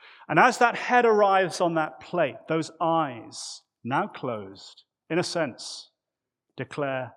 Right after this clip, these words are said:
the end of the ministry of mercy and of the gospel of grace to this palace. This is the end,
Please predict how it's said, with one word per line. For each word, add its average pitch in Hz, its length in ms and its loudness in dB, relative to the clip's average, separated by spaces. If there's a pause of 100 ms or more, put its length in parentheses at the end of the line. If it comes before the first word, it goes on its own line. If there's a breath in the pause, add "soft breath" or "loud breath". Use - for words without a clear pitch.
(160)
the 135 140 -8 (140)
end 104 580 -12 (960)
of 123 220 -2
the 127 100 -6
ministry 156 800 -6
of 120 160 -10
mercy 139 680 -6 (680)
and 147 120 -4
of - 80 -6
the 117 120 -8 (120)
gospel - 600 -6
of 127 220 -12
grace - 720 -10 (540)
to - 120 -12
this 127 220 -10
palace. 117 540 -8
This 175 160 -6
is 160 140 -4
the 135 200 -12
end, 139 440 -10